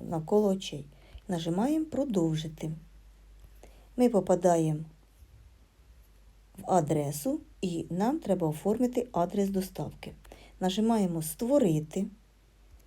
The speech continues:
«Первинна», «Персональна».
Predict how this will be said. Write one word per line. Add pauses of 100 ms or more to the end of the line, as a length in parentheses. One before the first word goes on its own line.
(320)
«Первинна», (2750)
«Персональна».